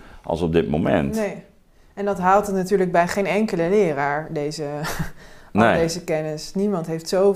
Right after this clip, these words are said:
Speaker 2: weet zoveel over jou,
Speaker 1: Ja, maar
Speaker 2: denk
Speaker 1: daarmee
Speaker 2: ik.
Speaker 1: ook de mogelijkheden inderdaad van manipulatie, van sturing, van, ehm,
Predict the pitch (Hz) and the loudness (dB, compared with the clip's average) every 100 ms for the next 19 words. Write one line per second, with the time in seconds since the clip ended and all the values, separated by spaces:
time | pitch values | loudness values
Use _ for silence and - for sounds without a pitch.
0 | 190 175 170 214 208 202 202 175 165 - | 2 -2 0 2 4 2 0 -2 -2 -2
1 | 139 143 143 143 139 143 - - 113 107 | -6 -6 -8 -8 -8 -10 -12 -6 2 4
2 | 82 87 101 95 92 92 87 90 87 87 | 4 6 6 6 6 6 6 6 4 4
3 | 85 87 82 80 80 78 80 90 85 80 | 2 4 4 4 4 2 2 2 2 2
4 | 92 104 110 110 - 95 80 - 113 104 | 2 6 6 4 0 -6 -6 0 4 4
5 | 98 98 95 98 90 78 78 82 - - | 4 4 2 0 0 0 0 -4 -12 -20
6 | - - - - 78 76 73 71 71 71 | -20 -20 -20 -6 0 2 2 2 2 -2